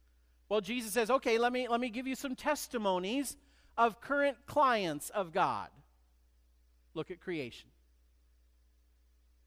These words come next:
Have you seen any birds complaining that God failed and let them down, that it didn't work, he didn't keep his promise? Jesus said, "Creation is evidence that this isn't some trick offer from God,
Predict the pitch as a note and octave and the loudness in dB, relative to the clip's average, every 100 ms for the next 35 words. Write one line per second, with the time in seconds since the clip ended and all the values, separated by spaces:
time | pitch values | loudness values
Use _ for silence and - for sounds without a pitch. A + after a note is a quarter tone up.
0 | _ _ _ _ - F#3 G3 F#3+ A3+ A#3 | _ _ _ _ -8 -6 -6 -6 -4 -2
1 | A#3 A#3 G#3 A3 A#3 - A3 G3 A3+ A3+ | -2 0 2 2 0 -6 -8 -4 -4 -2
2 | A#3 G#3 F3+ F#3 G3 - G#3 G#3 G#3+ F#3 | -4 -2 2 2 2 -2 -2 0 0 0
3 | F3 F3+ F#3 F3+ F3 F3 G3+ G#3+ F3 E3 | -2 -4 -6 -6 -4 -4 -4 -4 -6 -4
4 | E3+ F#3 F3 F3 F#3+ G#3 - F#3+ F3 F3 | -4 -4 -4 -2 -2 -2 -6 -6 -6 -6
5 | - F#3+ F3+ D#3 - F3 F#3 G#3+ A3 - | -10 -12 -10 -12 -8 -6 -4 -4 -6 -10
6 | _ _ - _ _ _ _ _ _ _ | _ _ -20 _ _ _ _ _ _ _
7 | - A3 A3 G#3+ - F#3+ E3+ - A3 A#3 | -8 -6 -6 -8 -6 -6 -6 -6 -2 -2
8 | A#3+ - A#3+ A3 - - F#3 F3+ C#3+ A2 | -4 -8 -8 -8 -10 -12 -10 -8 -10 -14
9 | - - - - _ _ _ _ _ _ | -18 -16 -16 -20 _ _ _ _ _ _
10 | _ _ _ _ D#3+ D3+ G3 - G#3 G#3+ | _ _ _ _ -12 -4 -4 -2 -8 -8
11 | G3 G3+ E3+ D#3 - G#3 - F3+ D#3+ - | -6 -6 -6 -6 -2 -2 -2 -2 -2 -6
12 | C#3+ - D3+ C#3+ C3 B2 G#2 G#2+ | -14 -12 -10 -10 -8 -8 -8 -12